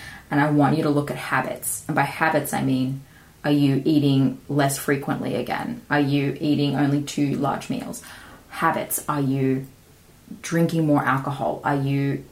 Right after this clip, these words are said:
drinking more coffee? These are the little things that, even if you're eating enough calories, could cause your second cycle to be really delayed or go missing. So maybe you go back to training. This is the next one.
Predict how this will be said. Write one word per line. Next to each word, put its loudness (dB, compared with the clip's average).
drinking -2
more 2
coffee? -6
These 2
are 4
the 2
little 0
things 2
that, -2
even 0
if -4
you're 0
eating -2
enough 0
calories, -2
could 0
cause 4
your -4
second -2
cycle -2
to -12
be -2
really 2
delayed -2
or 0
go -2
missing. -6
So 0
maybe 6
you 4
go 4
back -2
to -8
training. 0
This -2
is -4
the 2
next -2
one. -6